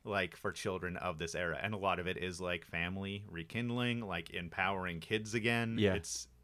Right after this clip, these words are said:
Speaker 1: you see, like, what he values in these movies.
Speaker 2: Totally. His values,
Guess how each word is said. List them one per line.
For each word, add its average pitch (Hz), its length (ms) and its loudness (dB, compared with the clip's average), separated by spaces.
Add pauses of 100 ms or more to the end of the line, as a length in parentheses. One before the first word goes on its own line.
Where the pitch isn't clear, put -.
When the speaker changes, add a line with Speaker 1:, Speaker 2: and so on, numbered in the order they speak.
(240)
Speaker 1:
you 120 200 0
see, 143 340 4
like, 107 300 2 (100)
what 95 280 2
he 98 260 -4
values 82 760 -2
in 90 160 -4
these 80 220 -6
movies. 78 520 -8 (420)
Speaker 2:
Totally. 127 280 8
His 110 180 4
values, 117 600 6